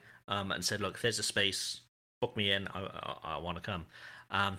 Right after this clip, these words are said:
but it, it was sold out that quickly. That's how much they're in demand, um, 'cause Alex knows his stuff and his classes are obviously very, very good. Um, but he said, "Look, come down in the week anyway,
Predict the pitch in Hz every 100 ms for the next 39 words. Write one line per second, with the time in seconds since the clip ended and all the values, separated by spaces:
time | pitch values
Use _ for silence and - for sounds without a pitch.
0 | - - 113 107 - 123 117 - 98 90
1 | 78 - - - 80 - 101 - 78 76
2 | 123 - 135 110 - 95 87 87 95 76
3 | 71 - - - - 85 78 101 95 90
4 | - 78 76 - - - 165 - - -
5 | - 92 92 - 110 92 87 87 82 -
6 | - 90 85 85 85 87 90 87 92 -
7 | - - - - 107 104 107 - 139 127
8 | 120 143 151 135 - - _ _ - 139
9 | 131 123 113 107 104 90 - 95 95 90
10 | 87